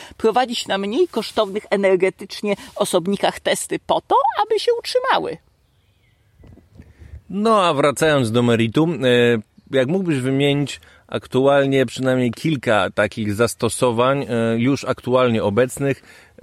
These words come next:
Speaker 2: e, na karaczanach? Z jakich ludzkość mogłaby
Speaker 1: Ko-,
Speaker 2: skorzystać?
Speaker 1: Oczywiście. No to przede wszystkim powiem taką ciekawostkę, że jeżeli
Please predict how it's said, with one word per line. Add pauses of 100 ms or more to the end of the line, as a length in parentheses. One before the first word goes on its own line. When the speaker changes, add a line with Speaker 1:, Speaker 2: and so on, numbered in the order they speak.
(560)
Speaker 2:
e,
na
karaczanach? (400)
Z
jakich
ludzkość
mogłaby
Speaker 1:
Ko-,
Speaker 2:
skorzystać?
Speaker 1:
Oczywiście. (200)
No
to
przede
wszystkim
powiem
taką
ciekawostkę,
że
jeżeli